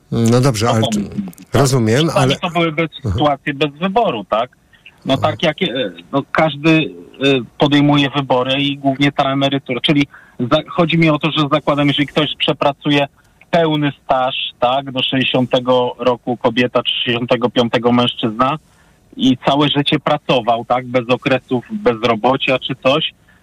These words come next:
Speaker 2: to być mo-, to według mnie jest w stanie sobie uzbierać, e,
Speaker 1: Mhm.
Speaker 2: e, na w miarę godziwą, e, emeryturę.
Speaker 1: Ale kto-, czy
Speaker 2: Oczywiście
Speaker 1: kto-
Speaker 2: to wszystko zależy od jego zarobku,
Speaker 1: No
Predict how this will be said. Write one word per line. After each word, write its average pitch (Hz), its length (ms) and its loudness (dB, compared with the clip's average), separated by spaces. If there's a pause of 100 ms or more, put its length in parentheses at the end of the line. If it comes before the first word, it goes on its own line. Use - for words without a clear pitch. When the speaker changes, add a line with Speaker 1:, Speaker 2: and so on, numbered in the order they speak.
(120)
Speaker 2:
to 196 100 2
być 190 240 -2
mo-, 190 120 -6 (180)
to 185 140 0
według 180 320 0
mnie 202 200 4
jest 208 180 0 (100)
w - 40 -20
stanie 135 480 0 (120)
sobie 120 220 2
uzbierać, 107 680 0
e, 104 40 -2 (480)
Speaker 1:
Mhm. 101 260 2
Speaker 2:
e, 95 180 2 (340)
na 104 220 2
w 98 140 -6
miarę 123 340 2
godziwą, 117 420 -2
e, 113 200 2
emeryturę. 110 500 0
Speaker 1:
Ale 139 140 4
kto-, 143 160 -2
czy 135 60 4
Speaker 2:
Oczywiście 165 300 0
Speaker 1:
kto- 180 100 0
Speaker 2:
to - 60 -14
wszystko 170 320 -6
zależy 147 280 -2
od 147 100 -6
jego 156 220 -2
zarobku, 175 480 -4
Speaker 1:
No 143 100 2